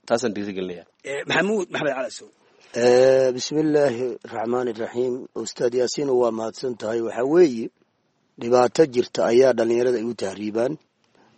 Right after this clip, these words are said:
Speaker 3: Dhalinyarada waxay waayeen kuwa gudaha joogay, waxa ay barteen inay wax ku waayeen. Oo dad Yurub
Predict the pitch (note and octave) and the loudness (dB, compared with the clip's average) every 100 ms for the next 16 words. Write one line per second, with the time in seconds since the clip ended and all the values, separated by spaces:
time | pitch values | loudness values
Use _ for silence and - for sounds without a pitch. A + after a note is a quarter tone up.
0 | - C3+ D3 F3 F3 F3 E3+ C3 B2+ B2 | 2 6 8 8 8 6 4 4 4 4
1 | B2 B2 - C#3+ B2+ C#3+ B2+ A2 A#2 A2+ | 0 -2 -4 -10 -6 -4 -4 -4 -8 -6
2 | C3 - _ _ _ F3 D#3+ C3 B2 A#2+ | -8 -12 _ _ _ -12 -6 -4 -4 -6
3 | A2+ - D#3 A#2+ - _ - C#3 C3 G#2 | -10 -2 -2 -2 -10 _ -12 -6 -4 -4
4 | - C#3 B2 A2+ A#2+ C#3 - _ _ _ | -8 -2 -2 -2 -4 -6 -8 _ _ _
5 | _ _ _ _ _ _ _ _ F3 G#3 | _ _ _ _ _ _ _ _ 4 8
6 | F3+ C3+ C3+ G3 D3+ F3+ F#3+ | 8 4 0 -2 0 4 4